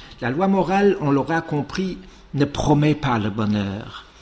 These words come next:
mais comme l'a montré la reconstruction précédente, elle en justifie l'espoir. Un espoir correspondant aux exigences mêmes de la raison,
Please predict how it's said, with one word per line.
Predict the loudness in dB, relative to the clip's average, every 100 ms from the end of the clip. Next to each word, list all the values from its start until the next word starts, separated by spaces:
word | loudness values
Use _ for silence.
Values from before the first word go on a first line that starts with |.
| -14 -4
mais | 0 0
comme | 0 -2
l'a | -2 0
montré | -2 -4 -2 0
la | 0 0 -2
reconstruction | -4 -6 -6 -6 -6 -6 -6 -4 -4
précédente, | -4 -4 -4 -4 -2 -2 -4 -4
elle | -4 -2
en | -2
justifie | -2 -2 -2 -4 -2 -4
l'espoir. | -2 -4 -4 -2 -2 -2 -8 -16 -20 -20 -20 -20 -14 -2
Un | 0
espoir | 0 0 0 0
correspondant | 0 0 2 0 -2 -2 -2 -4 -6 -16 -8
aux | -4
exigences | -2 -2 -2 -2 -2 -4 -4
mêmes | -2 -2
de | -2
la | -2 0
raison, | 2 0 0 0 -2